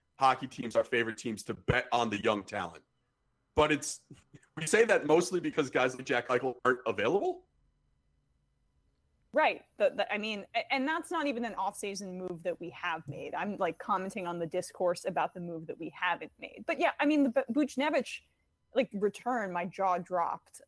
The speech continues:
Speaker 2: Um, and we, we don't need to beat that to death. Like, we already understand. I really do wish him all the success in Saint Louis. But I, I, I, I think that the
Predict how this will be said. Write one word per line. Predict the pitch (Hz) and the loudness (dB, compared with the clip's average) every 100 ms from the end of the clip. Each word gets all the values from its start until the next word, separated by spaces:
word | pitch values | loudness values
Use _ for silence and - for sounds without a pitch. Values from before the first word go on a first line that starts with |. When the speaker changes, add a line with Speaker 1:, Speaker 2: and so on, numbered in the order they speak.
| 196 | -2
Speaker 2:
Um, | 185 175 170 165 165 - | 0 0 -2 -6 -10 -4
and | 202 185 180 180 170 - _ _ _ _ _ - | 0 0 0 -2 -8 -12 _ _ _ _ _ -8
we, | 196 - | -6 0
we | 240 | 2
don't | 240 196 | 2 -2
need | 185 | -6
to | 185 | -8
beat | 165 170 | -6 -2
that | 175 - | -2 -2
to | 175 | -4
death. | 170 170 - | -2 -2 -4
Like, | 185 - | -12 -8
we | 190 | 0
already | 180 175 175 | 2 2 0
understand. | 165 170 - 185 170 | -4 -6 -6 -6 -2
I | 185 | 0
really | 208 214 180 | 2 4 4
do | 175 | 2
wish | 160 180 | -2 -4
him | 185 | -4
all | 165 | -4
the | 175 | -4
success | - 180 - - | -6 -6 -4 -4
in | 180 | -6
Saint | 175 185 - | -8 -8 -6
Louis. | 170 165 175 - _ _ _ | -2 0 -2 -6 _ _ _
But | 208 190 - _ _ _ | 2 2 -2 _ _ _
I, | 208 - 120 104 - _ _ - | -4 -4 -14 -16 -20 _ _ -2
I, | 226 226 - | 0 0 2
I, | 247 254 254 233 - _ _ | 4 4 2 -2 -10 _ _
I | 233 | -2
think | 247 339 330 - - - | 0 -4 -4 -8 -18 -4
that | 196 226 208 196 - _ - | 0 4 4 2 -2 _ -14
the | 180 202 202 202 196 196 | -10 -8 -6 -6 -6 -8